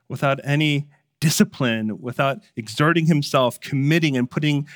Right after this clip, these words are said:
the work, I mean, he was no good. He got laid out. And then the movie goes on to show that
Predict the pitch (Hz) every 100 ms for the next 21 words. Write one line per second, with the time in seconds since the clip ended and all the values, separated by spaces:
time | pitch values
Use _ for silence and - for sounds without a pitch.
0 | - _ 127 160 147 123 120 180 135 127
1 | 139 123 165 151 147 147 120 135 156 156
2 | - 180 151 - _ _ _ _ _ _
3 | _ _ _ _ _ _ _ _ _ _
4 | _ _ _ _ _ _ _ _ _ _
5 | _ _ 403 381 _ _ _ _ _ _
6 | _ _ _ - 131 135 131 123 131 123
7 | 113 120 120 113 113 - 127 127 120 113
8 | 98